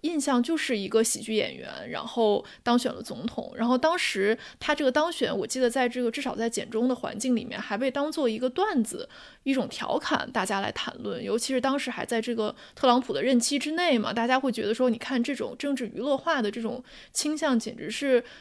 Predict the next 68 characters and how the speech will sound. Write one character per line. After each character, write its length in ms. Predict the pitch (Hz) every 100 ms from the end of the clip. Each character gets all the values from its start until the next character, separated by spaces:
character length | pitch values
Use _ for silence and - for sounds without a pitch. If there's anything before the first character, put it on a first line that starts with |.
| -
到 160 | 359
处 120 | 311 240
蔓 240 | 247 247
延， 300 | 214 107 123
反 100 | 214
正 80 | 202
大 120 | 320
家 120 | 339
会 140 | 349 311
有 160 | 180
这 160 | - 330
样 160 | 294
一 60 | 294
种 200 | 285 202
先 220 | 214 311
入 160 | 330 254
为 160 | 196
主 220 | - - 90
的 100 | 101
这 80 |
样 140 | 254 247
一 20 |
种 140 | 226
评 260 | - - 240
判 320 | - 330 269
吧。 160 | 214 - - - - -
呃， 180 | 233 226
然 80 | 226
后 340 | 247 320 311 311 - - _ -
因 100 | 302
为 80 |
最 160 | 339 349
近 240 | 330 339
除 160 | 285 226
了 80 | 269
他 180 | 285 302
在 160 | 302
这 120 | 269
个 100 | 277
戛 160 | 254 294
纳 220 | 311 285
的 100 | 233
演 180 | 214 175
讲 240 | 247 -
之 140 | - 240
外， 240 | 269 240
他 300 | 220 247 247
也 200 | 254 226
接 160 | - 247
受 220 | 254 285
了 180 | 233 208
《时 120 | -
代 140 | 240
周 140 | 247 269
刊》 200 | 277 294
的 80 | 277
采 240 | - -
访 240 | - - -
嘛， 100 | -
上 220 | 247 226
了 100 | 220
《时 120 | -
代 120 | 220
周 160 | 233 247
刊》 160 | 247
的 120 | 254 233
封 200 | 269 285
面， 340 | 320 302 247